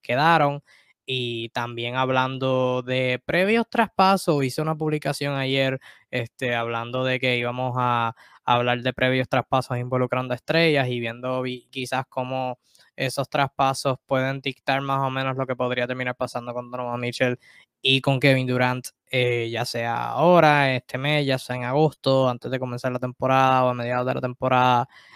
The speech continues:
eh, cuando sea que se dé ese traspaso. Voy a empezar hablando lo, sobre lo más reciente que salió sobre Kevin Durant, pero antes de todo eso, ¿verdad? Como de costumbre, si tienes algún tema, algún comentario, algo de lo que quieres que hablemos, en confianza, déjalo en los comentarios. A medida que vaya pasando el live, hablamos de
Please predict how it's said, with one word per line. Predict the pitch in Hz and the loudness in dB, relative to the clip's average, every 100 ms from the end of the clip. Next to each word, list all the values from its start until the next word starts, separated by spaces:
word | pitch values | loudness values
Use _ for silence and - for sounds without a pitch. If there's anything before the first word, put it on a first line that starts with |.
| - | -8
eh, | 131 117 113 | -2 0 -2
cuando | - 120 120 120 | -4 -4 -4 -4
sea | 123 117 | -2 -2
que | 120 | -4
se | - 123 | -4 -2
dé | 120 120 117 - - - | 0 0 -4 -12 -20 -6
ese | 131 - | -4 -2
traspaso. | 123 123 - 175 180 - 160 147 - _ _ | -2 -2 4 6 6 6 4 2 -2 _ _
Voy | - 123 | -8 -4
a | 117 | -4
empezar | 127 139 - 139 | -2 -2 0 2
hablando | 135 135 147 143 139 | 2 2 4 6 6
lo, | 135 139 131 | 4 2 4
sobre | 135 135 | 4 4
lo | 135 | 4
más | 135 | 4
reciente | 143 139 139 147 | 2 0 -2 -2
que | 143 | -2
salió | 139 135 | 2 2
sobre | 143 143 | 2 2
Kevin | 147 143 143 | 2 0 2
Durant, | 151 196 | 2 4
pero | 190 | 2
antes | 139 139 | 2 -2
de | 139 | -2
todo | 139 135 151 | 0 2 2
eso, | 165 | 2
¿verdad? | 147 123 143 160 - - _ | 2 2 4 4 2 -14 _
Como | - 123 | -6 -2
de | 123 | -2
costumbre, | 123 - 165 160 | -2 0 0 0
si | 127 | -2
tienes | 120 123 | -4 -4
algún | 127 131 | -4 -4
tema, | 131 127 | -2 -2
algún | 127 127 | -4 -4
comentario, | 131 127 147 147 139 | -4 -4 0 2 4
algo | 131 131 | 2 2
de | 131 | 0
lo | 127 | 0
que | 127 | 0
quieres | 127 127 | -2 -4
que | - | -2
hablemos, | 135 156 151 | 0 0 0
en | 135 | -4
confianza, | - - 139 139 139 127 - _ _ | -8 -8 -4 -4 -2 -4 -6 _ _
déjalo | 131 127 131 - _ | -2 0 0 -4 _
en | 139 | -4
los | 139 | -4
comentarios. | - 135 135 180 202 175 | -4 -8 -4 0 4 2
A | |
medida | 117 113 113 | 2 -6 -6
que | |
vaya | 120 120 | -4 -6
pasando | - - 131 | -8 -12 -10
el | 147 | -6
live, | 196 196 | -6 -8
hablamos | - 139 147 143 _ | -14 -18 -16 -16 _
de | - | -20